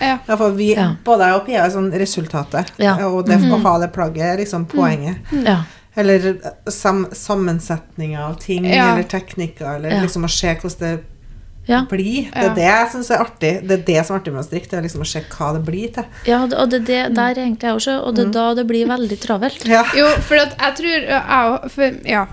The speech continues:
Speaker 1: for at jeg er veldig der, at det er det resultatet.
Speaker 3: Mm.
Speaker 1: Og så er det litt sånn at men så blir jeg så fort utålmodig.
Speaker 3: Ja.
Speaker 1: Så at jeg vei-, jeg kjenner meg selv så godt, at hvis jeg begynner sånn, at bare,
Speaker 3: Mhm.
Speaker 1: «Nei, nå skal jeg bare legge opp, nå, nå tar jeg bare en pause.»
Speaker 3: Ja.
Speaker 1: For det har jeg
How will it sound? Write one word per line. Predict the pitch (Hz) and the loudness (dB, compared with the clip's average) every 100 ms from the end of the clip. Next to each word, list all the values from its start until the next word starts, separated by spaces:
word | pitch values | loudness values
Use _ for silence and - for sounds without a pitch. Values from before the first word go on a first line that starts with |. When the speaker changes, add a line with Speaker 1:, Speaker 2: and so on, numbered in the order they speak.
| - | -6
Speaker 1:
for | - | 4
at | 269 262 | 4 6
jeg | 254 269 | 4 4
er | |
veldig | 277 262 220 196 196 | 4 2 0 0 2
der, | 175 180 | 0 0
at | 208 | -2
det | 220 | 0
er | 214 | 0
det | 202 208 | 0 -2
resultatet. | 220 - 202 185 180 247 349 - | -2 -4 -8 -8 0 2 2 6
Speaker 3:
Mm. | 226 202 220 - | 6 6 4 0
Speaker 1:
Og | 269 | 0
så | 311 | 4
er | 254 | 4
det | 208 | 2
litt | 262 | -2
sånn | 277 262 | 0 -2
at | - - - - - - | -4 -16 -20 -20 -20 -4
men | 269 269 | 2 4
så | 269 | 4
blir | 262 | 6
jeg | 220 | 4
så | 208 | 2
fort | 226 254 269 | -2 -4 -4
utålmodig. | 247 208 196 190 339 370 - 247 | -4 -2 -2 0 0 0 -4 -8
Speaker 3:
Ja. | 220 226 - | -6 -6 -6
Speaker 1:
Så | - | 0
at | 269 | 0
jeg | - 262 277 | 2 -2 0
vei-, | 294 | -2
jeg | - 262 | 0 -4
kjenner | - 269 220 | -2 -2 -2
meg | 226 | -4
selv | 285 269 | -2 -4
så | 254 | -2
godt, | 311 339 - | -4 -4 -8
at | 254 | -6
hvis | 247 262 | -4 -2
jeg | 254 233 | 0 0
begynner | 262 247 226 196 | -2 0 -2 -2
sånn, | 220 320 440 | 0 0 0
at | - 208 | 2 4
bare, | 190 | 6
Speaker 3:
Mhm. | 208 | 4
Speaker 1:
«Nei, | - 180 - | 2 -2 -6
nå | 214 | -8
skal | - 214 | -4 -2
jeg | |
bare | 214 | 0
legge | 220 208 202 | 0 -2 -4
opp, | 185 - | -8 -4
nå, | 220 214 | -4 -2
nå | 226 233 226 | 0 2 2
tar | 233 | 2
jeg | 202 | 2
bare | 196 | 2
en | 196 | -2
pause.» | 220 220 233 | 0 2 2
Speaker 3:
Ja. | 226 | 0
Speaker 1:
For | 240 | 0
det | 240 | 2
har | 269 294 | 4 4
jeg | 214 | 4